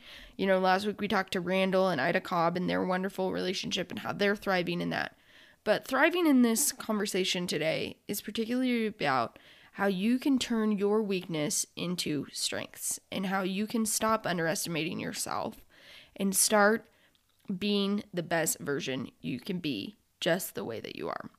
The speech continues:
So enjoy our conversation with Doctor Tracy Alloway. She's incredible. Her book is out now. I think it's fantastic. I think it helps every single person,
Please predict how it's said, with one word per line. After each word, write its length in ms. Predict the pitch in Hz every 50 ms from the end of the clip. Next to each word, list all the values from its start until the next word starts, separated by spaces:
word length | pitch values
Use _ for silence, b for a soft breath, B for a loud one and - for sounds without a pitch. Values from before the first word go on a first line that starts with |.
| _ _ _ _ -
So 300 | - - 220 196 175 - -
enjoy 400 | 196 233 233 214 240 240 254 285
our 100 | 294 277
conversation 720 | - 269 254 240 247 233 - 233 220 214 - - 220 214
with 120 | 208 208
Doctor 320 | 202 190 196 202 - - 208
Tracy 340 | - - 196 190 - 180
Alloway. 440 | 165 160 160 165 175 175 175 220 214 B B B B B B B B
She's 340 | B - - 247 240 233 254
incredible. 600 | 262 247 - 208 185 180 175 180 170 165 160 196
Her 160 | - - 196
book 300 | 180 208 196 214 226 -
is 140 | 262 226 233
out 200 | 220 220 - -
now. 520 | 180 175 165 156 165 160 160 190 - - - _ _ -
I 180 | 175 185 196
think 200 | 214 - 233 214
it's 160 | 208 196 -
fantastic. 720 | - - 196 180 196 214 - - - - 196 202 202 - - - -
I 40 | 202
think 180 | 208 190 180
it 80 | 185 190
helps 300 | 196 143 - - - - -
every 280 | - - 202 202 233 240
single 340 | - - 214 190 180 180 170
person, 520 | - 185 165 170 - - 180 170 165 -